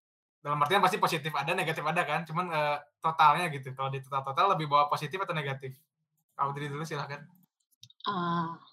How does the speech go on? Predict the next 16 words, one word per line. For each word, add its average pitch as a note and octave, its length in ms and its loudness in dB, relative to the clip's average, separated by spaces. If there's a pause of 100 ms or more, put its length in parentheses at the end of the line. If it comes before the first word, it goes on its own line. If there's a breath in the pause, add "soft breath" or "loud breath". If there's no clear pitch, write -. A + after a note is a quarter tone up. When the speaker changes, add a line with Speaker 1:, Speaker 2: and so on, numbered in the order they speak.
(160)
Speaker 2:
kalau F3 520 -2
aku, A#3+ 480 0 (640)
untuk A#3+ 320 6
sekarang G#3+ 320 6
ini C4+ 160 6
menurutku B3 720 6
udah G#3+ 180 2 (120)
ngebawa G3 320 2
positif G#3 420 -4
buat F#3+ 220 -6
aku, F#3 340 -6
karena F#3+ 300 -8 (500 soft breath)
aku C4 220 2
sekarang B3+ 420 8 (240)
udah G#3+ 320 0
buka G3+ 180 2